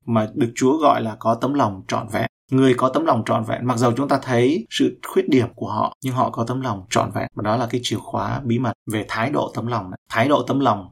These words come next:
đối với Chúa, đối với con người, chứ không phải là để tiếp thị, không phải là để học sống tốt, học đạo đức. Cái đấy thì là về kỹ năng, kỹ năng để sống ở trong thế gian gian như thế này. Nhưng mà còn tấm lòng là đối với Chúa. Và chúng ta nhớ lời Chúa nói là:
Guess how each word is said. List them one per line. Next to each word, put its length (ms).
đối 180
với 160
Chúa, 300
đối 140
với 120
con 200
người, 280
chứ 120
không 220
phải 260
là 80
để 240
tiếp 200
thị, 200
không 120
phải 180
là 100
để 160
học 240
sống 260
tốt, 160
học 140
đạo 140
đức. 200
Cái 100
đấy 200
thì 240
là 180
về 260
kỹ 140
năng, 260
kỹ 140
năng 180
để 160
sống 280
ở 100
trong 180
thế 180
gian 300
gian 320
như 140
thế 200
này. 160
Nhưng 80
mà 80
còn 160
tấm 120
lòng 240
là 80
đối 160
với 160
Chúa. 300
Và 80
chúng 160
ta 340
nhớ 400
lời 240
Chúa 120
nói 200
là: 300